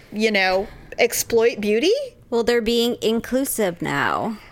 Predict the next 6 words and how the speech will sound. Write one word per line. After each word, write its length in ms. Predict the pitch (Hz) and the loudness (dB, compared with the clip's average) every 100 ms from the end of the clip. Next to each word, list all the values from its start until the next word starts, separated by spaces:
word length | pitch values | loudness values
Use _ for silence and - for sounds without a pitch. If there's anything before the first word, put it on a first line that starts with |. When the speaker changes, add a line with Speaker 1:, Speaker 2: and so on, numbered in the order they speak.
| - - | -8 0
Speaker 1:
Yeah, 200 | 285 240 | 2 4
they're 200 | 254 - | 2 2
all 220 | 233 262 | 2 2
inclusive 800 | 285 - 320 339 - 208 240 294 | 0 0 0 2 2 2 2 2
now. 320 | 208 196 240 | 2 2 2
We're, 340 | 240 220 220 | 2 2 0